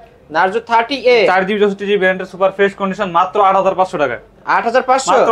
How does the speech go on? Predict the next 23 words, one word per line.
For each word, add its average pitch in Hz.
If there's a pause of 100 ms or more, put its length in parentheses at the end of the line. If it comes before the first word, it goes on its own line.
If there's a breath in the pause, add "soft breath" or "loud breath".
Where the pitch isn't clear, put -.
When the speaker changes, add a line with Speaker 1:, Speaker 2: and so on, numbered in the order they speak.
Speaker 2:
আট 202
হাজার 190
পাঁচশো 190
টাকায় 165
পেয়ে 151
Speaker 1:
আজকে 226
Speaker 2:
যাবেন। 240
Speaker 1:
আট 240
করে 285
দেন 277
না 233
ভাই। 160 (160)
Speaker 2:
লাস্ট 180
আট 175
করে 170
দিলাম। 120 (140)
Speaker 1:
ভিউয়ার্স, 240
আজকে 247 (120)
আট 247
হাজার 254
টাকায় 254
পেয়ে 247
যাবেন 226